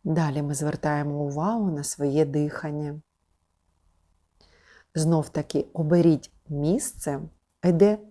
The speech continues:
найбільше дихання вами усвідомлюється. Можливо, це живіт, можливо, центр грудей,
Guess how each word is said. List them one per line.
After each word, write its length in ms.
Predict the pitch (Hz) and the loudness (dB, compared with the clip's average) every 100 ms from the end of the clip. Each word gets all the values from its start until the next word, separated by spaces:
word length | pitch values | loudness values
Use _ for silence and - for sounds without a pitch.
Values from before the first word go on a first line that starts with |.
| 190 | 2
найбільше 800 | 190 202 175 165 160 - - | 6 6 4 4 2 0 -4
дихання 760 | 139 135 170 214 - 240 220 226 - _ - | -4 4 4 4 -2 0 0 -2 -14 _ -8
вами 320 | 156 165 180 | -4 0 2
усвідомлюється. 1200 | 180 180 - 139 147 143 139 139 139 - 135 147 151 _ _ _ _ _ _ _ _ _ _ _ _ _ _ _ _ _ _ _ _ _ _ - | 2 0 -2 0 2 0 0 0 -2 -6 -10 -10 -16 _ _ _ _ _ _ _ _ _ _ _ _ _ _ _ _ _ _ _ _ _ _ -6
Можливо, 340 | 208 208 147 | 2 4 4
це 340 | 143 - 143 143 _ _ _ _ _ | 0 -2 -4 -4 _ _ _ _ _
живіт, 680 | 156 151 135 151 220 247 - _ _ _ _ | -4 0 2 4 4 2 -2 _ _ _ _
можливо, 400 | 175 185 180 151 | 2 4 4 4
центр 540 | 156 - 165 151 147 - - | 0 0 0 0 -4 -8 -8
грудей, 800 | 156 151 143 139 156 196 240 | -4 0 0 4 4 4 0